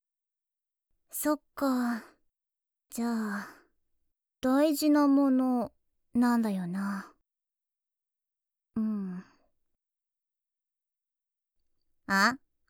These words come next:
んだよ、その顔。返すわけねえだろ。バーカ。<laughs> てめえが弱っちいのが悪いんだろ。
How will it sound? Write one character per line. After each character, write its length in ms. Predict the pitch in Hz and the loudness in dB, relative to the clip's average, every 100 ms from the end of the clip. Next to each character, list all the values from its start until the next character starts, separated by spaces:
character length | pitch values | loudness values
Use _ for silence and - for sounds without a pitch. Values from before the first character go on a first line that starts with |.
| _ 233 | _ 6
ん 280 | 254 285 | 8 10
だ 200 | 311 311 | 10 10
よ、 140 | 190 160 | 6 2
そ 180 | - 180 | -4 -4
の 140 | 175 | -4
顔。 280 | - 175 165 | -4 -2 -4
返 120 | - _ _ _ _ _ _ _ - 508 523 539 | -8 _ _ _ _ _ _ _ 4 12 12 12
す 140 | - 370 | 8 4
わ 160 | 294 | 4
け 140 | 240 247 | 4 0
ね 100 | 359 466 494 480 | 4 8 10 12
え 20 | |
だ 120 | 349 | 10
ろ。 200 | 226 196 - _ - | 6 0 -10 _ 8
バ 1000 | 349 262 254 247 240 240 240 233 226 233 | 12 12 12 12 12 12 12 12 10 8
ー 40 | |
カ。 180 | 247 190 _ _ _ - | 2 -4 _ _ _ 10
<laughs> 180 | 523 - - 659 508 605 539 571 - 1077 855 855 - - - - - - - _ _ _ _ _ _ _ _ - | 10 10 12 12 12 12 12 6 12 12 12 8 -4 -6 -8 -12 -16 -20 -20 _ _ _ _ _ _ _ _ 0
て 320 | 339 349 392 | 6 8 10
め 80 | 427 | 8
え 140 | 466 | 6
が 120 | 440 415 | 8 8
弱 200 | 359 415 466 523 523 | 10 10 12 10 8
っ 40 | |
ち 100 | - | 4
い 40 | 539 539 508 | 6 8 8
の 60 | |
が 120 | 330 | 6
悪 380 | 294 311 320 330 | 8 10 10 8
い 120 | 370 370 | 6 6
ん 60 | |
だ 160 | 359 320 | 8 8
ろ。 300 | 247 208 | 6 4